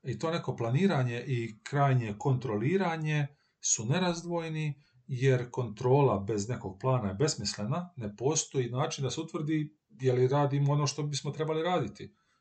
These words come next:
i ako ne postoji ono što bismo trebali raditi. E, tako da, što se tiče planiranja, svi menadžeri od najniže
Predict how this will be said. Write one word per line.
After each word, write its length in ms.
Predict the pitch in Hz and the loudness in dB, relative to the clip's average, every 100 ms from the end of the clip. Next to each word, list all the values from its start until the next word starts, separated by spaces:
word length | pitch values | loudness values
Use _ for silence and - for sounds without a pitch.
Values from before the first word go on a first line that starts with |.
| _ | _
i 120 | 131 | -8
ako 240 | 123 127 127 | -6 -2 -2
ne 140 | 104 | -2
postoji 600 | 120 131 131 127 120 120 | 4 4 4 0 2 2
ono 200 | 123 117 | 0 0
što 140 | 107 117 | -2 -4
bismo 200 | - - | -4 -6
trebali 320 | 117 104 95 | -4 -2 -2
raditi. 460 | 85 85 - - _ _ _ _ _ _ - | -4 -12 -16 -20 _ _ _ _ _ _ -10
E, 60 | 107 107 104 104 107 104 104 | -4 0 2 2 2 0 -2
tako 340 | - 139 - 131 | -2 -2 -2 -4
da, 500 | 117 113 110 107 104 - - | -2 -2 -2 -2 -4 -6 -14
što 140 | - | -12
se 120 | 101 | -10
tiče 280 | 104 135 110 | -6 -4 -4
planiranja, 520 | 110 117 160 151 135 | -6 -4 -2 0 0
svi 360 | 123 - - 185 | 0 0 2 2
menadžeri 640 | 143 139 101 95 90 98 117 | 4 2 0 -4 -8 -10 -12
od 240 | 110 110 | -10 -2
najniže 1120 | 135 143 127 123 127 147 151 120 117 110 127 | 0 2 0 0 2 2 2 0 0 -2 -6